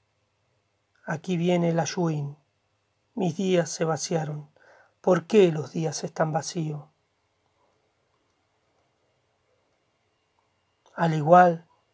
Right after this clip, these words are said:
que esos manifiestos clandestinos que se distribuyen por manos jóvenes, la gran ciudad está tan animada.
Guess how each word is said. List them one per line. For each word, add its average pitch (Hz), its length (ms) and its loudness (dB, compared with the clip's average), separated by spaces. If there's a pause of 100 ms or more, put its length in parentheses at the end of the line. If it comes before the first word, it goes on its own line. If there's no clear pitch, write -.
(180)
que 175 180 2
esos 175 260 0
manifiestos 165 760 -2
clandestinos 170 920 -4 (340)
que 180 120 -4
se - 160 -6
distribuyen 165 840 -2
por 160 180 -4
manos 165 380 0
jóvenes, 185 600 0 (1080)
la 170 160 0
gran 185 240 6
ciudad 190 340 6
está 180 280 2
tan 208 360 8
animada. 170 680 0